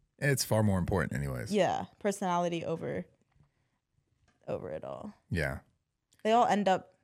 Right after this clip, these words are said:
Speaker 2: yeah. Like, if I like you, I think you're a ten, but it's not just based on looks.
Speaker 1: Yeah. You were, it's so funny. You're, we're at, they had the Snapchat event today at my gym,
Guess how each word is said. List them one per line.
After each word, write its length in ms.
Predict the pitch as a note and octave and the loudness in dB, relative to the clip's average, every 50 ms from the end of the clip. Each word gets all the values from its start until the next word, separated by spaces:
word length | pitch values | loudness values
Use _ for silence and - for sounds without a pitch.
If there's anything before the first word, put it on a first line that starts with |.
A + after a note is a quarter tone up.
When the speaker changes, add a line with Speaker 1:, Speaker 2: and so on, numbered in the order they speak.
| _ _ | _ _
Speaker 2:
yeah. 80 | - - - - _ _ _ _ _ _ _ _ _ _ _ _ _ _ _ | -16 -16 -16 -20 _ _ _ _ _ _ _ _ _ _ _ _ _ _ _
Like, 100 | F#3+ F#3+ | -2 -2
if 100 | G3 G3 | 4 6
I 80 | G3+ F#3+ | 6 6
like 280 | F3+ F#3+ G3+ G3 G3+ | 8 6 6 6 4
you, 100 | - E3+ | 2 4
I 120 | D3+ E3 F3 | 4 4 4
think 240 | - E3+ E3+ D#3+ E3 | 2 0 -2 -2 0
you're 100 | D#3 D3 | -2 -2
a 80 | C#3 | -2
ten, 420 | - - D3+ C3 - - - D3+ D#3+ | -2 -4 -4 -4 -4 -6 -10 -6 -4
but 120 | - E3+ | -2 -2
it's 140 | F3 E3 - | -2 -2 0
not 200 | G3 F3+ - E3 | 0 0 0 0
just 240 | - D#3+ D#3 D#3 - | 0 0 0 0 0
based 260 | D3+ C3+ C#3 - - | -2 -4 -4 -4 -8
on 160 | - - - | -8 -8 -8
looks. 400 | C3 G2+ C#2+ - - - - - _ _ _ _ _ _ _ - | -8 -10 -10 -12 -14 -16 -20 -20 _ _ _ _ _ _ _ -8
Speaker 1:
Yeah. 280 | D2 C#2 B1+ C2+ - - _ _ _ _ _ _ _ _ _ _ _ _ _ _ _ _ _ _ _ _ _ _ | -6 -6 -6 -6 -8 -12 _ _ _ _ _ _ _ _ _ _ _ _ _ _ _ _ _ _ _ _ _ _
You 140 | - D3 D#3 | 6 6 6
were, 40 | D3 | 6
it's 140 | A#2+ - | 6 2
so 180 | - - C3+ C3 | 4 6 6 6
funny. 300 | - - A#2 A2+ G#2+ F#2+ | 6 6 4 4 4 4
You're, 220 | F2+ F#2 G2 G2+ | 2 2 0 0
we're 180 | - G2 G2+ G2+ | 2 2 2 2
at, 260 | G2 F#2+ - - F#2+ | 2 2 -2 -4 0
they 100 | G2+ G2+ | 2 4
had 140 | G2 G#2 F#2+ | 4 4 4
the 60 | F#2+ | 2
Snapchat 420 | E2+ - G2+ F#2 F#2 - - F2+ F2 | 2 2 2 2 2 2 2 2 2
event 260 | E2+ F2+ E2+ E2 - | 2 0 0 0 0
today 300 | F#2+ E2 D#2+ E2 E2+ - - | -2 0 0 0 -2 -2 -2
at 160 | E2 E2+ E2+ | -4 -2 0
my 120 | E2+ E2+ E2+ | 0 0 0
gym, 280 | D#2+ F2 F2+ G2 A#2 | 0 0 -2 -2 -2